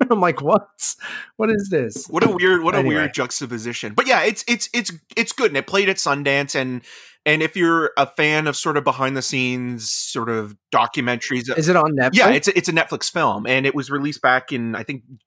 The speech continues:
Speaker 2: late January, early February, and it was just one I kinda put off to the side because I was kinda like, "Oh, this," I, I, I mean, I'm not a, I'm still not, like,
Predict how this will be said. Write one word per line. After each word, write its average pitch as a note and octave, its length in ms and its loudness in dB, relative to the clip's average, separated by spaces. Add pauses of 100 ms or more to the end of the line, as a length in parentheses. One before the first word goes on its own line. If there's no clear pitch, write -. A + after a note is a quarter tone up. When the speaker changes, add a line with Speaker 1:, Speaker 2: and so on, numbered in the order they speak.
(160)
Speaker 2:
late C3 280 0
January, A#2+ 520 2
early A2+ 280 0
February, A#2 500 2
and A2 60 -2
it B2 40 -4
was B2 100 -4
just D#3 180 -4
one D#3+ 220 2 (400)
I E3 60 2
kinda F3+ 340 2
put D3 220 -2
off B2+ 400 2
to D3 120 -6
the A#2 80 -6
side A#2 440 2
because B2 260 -8
I A#2+ 40 -4
was A2+ 140 -6
kinda A2+ 180 -8
like, G#2 180 -4
"Oh, G2 180 -4
this," G#2+ 320 -8 (100)
I, A#2+ 180 -2
I, A#2 140 2
I A#2+ 40 -2
mean, B2 160 -4
I'm A#2 80 -4
not A#2+ 160 2
a, G#2 100 -2 (140)
I'm C3 120 0
still G#3+ 220 2
not, C#3 360 2 (340)
like, A#2+ 340 -2